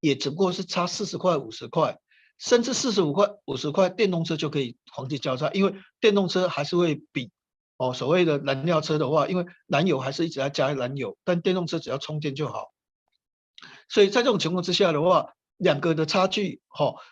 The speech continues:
只差五十块钱美金。那这样的话，我就改成电动车。所以因为这个排碳量的严格的一个规定，还有锂电池价格的一个大跌，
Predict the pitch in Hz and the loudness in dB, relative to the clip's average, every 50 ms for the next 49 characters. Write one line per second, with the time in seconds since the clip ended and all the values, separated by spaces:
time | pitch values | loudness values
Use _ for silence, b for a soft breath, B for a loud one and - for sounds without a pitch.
0 | B - - 151 131 - 185 190 190 - - 135 - - 131 170 175 143 - 131 | B -8 -6 -4 0 2 4 2 2 2 -2 -8 -6 -4 0 0 0 0 0 -4
1 | 131 117 117 - 147 143 147 147 - _ _ _ _ _ b b b - 220 214 | -6 -6 -8 -6 -6 -6 -6 -8 -12 _ _ _ _ _ b b b 2 2 2
2 | - - - - 240 233 220 202 165 156 180 190 175 123 120 156 147 151 - _ | 2 0 0 4 4 6 6 4 2 4 4 4 4 2 0 -4 -6 -8 -10 _
3 | _ - - 127 120 131 120 123 165 143 143 131 117 - - 123 123 147 _ B | _ -4 -4 -4 -4 -4 -4 -2 -2 -2 -2 -4 -8 -10 -10 -12 -12 -14 _ B
4 | B B B B - - 247 208 - - 226 214 226 226 208 202 214 185 165 - | B B B B 2 4 4 4 4 2 0 2 2 2 4 4 4 2 2 0
5 | - 139 143 147 180 180 165 165 175 160 147 139 131 - _ _ _ - 147 135 | -2 -4 -2 0 0 0 0 0 0 -2 -2 -4 -8 -12 _ _ _ -4 -2 -2
6 | 165 170 - 135 127 131 120 123 - 135 - - 143 139 139 - 180 139 101 - | -2 -2 -4 -6 -6 -6 -8 -8 -10 -8 -6 -4 -4 -4 -4 -4 -4 -4 -6 -8
7 | _ _ _ _ b b b b b b 180 214 233 170 139 135 151 156 185 170 | _ _ _ _ b b b b b b 2 4 4 4 2 0 -2 -2 0 0
8 | 220 208 175 139 - 143 123 127 - _ - - 240 190 156 151 135 123 117 113 | 0 0 0 -2 -6 -8 -10 -10 -10 _ -4 -2 -2 -2 -2 -4 -8 -8 -10 -10
9 | 151 147 - 190 165 131 120 - - | -8 -2 0 0 2 0 -2 -4 -10